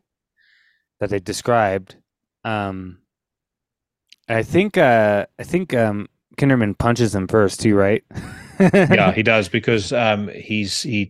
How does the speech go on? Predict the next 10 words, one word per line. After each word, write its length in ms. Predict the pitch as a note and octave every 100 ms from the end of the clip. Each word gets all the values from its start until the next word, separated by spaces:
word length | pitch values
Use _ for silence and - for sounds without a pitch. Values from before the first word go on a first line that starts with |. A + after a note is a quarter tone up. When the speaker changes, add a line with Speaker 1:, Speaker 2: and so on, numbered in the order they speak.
| -
Speaker 2:
talks 340 | C3 C3+ -
to 60 | C3
him 100 | A2+
in 120 | F#2+
detail 400 | F#2+ G2 G2 F2
about 260 | E2+ E2+ D#2+
how 200 | E2+ E2
he 140 | E2+
killed, 460 | - F#2 E2+ E2 -
um, 540 | - D#2+ D2+ D2+ D2+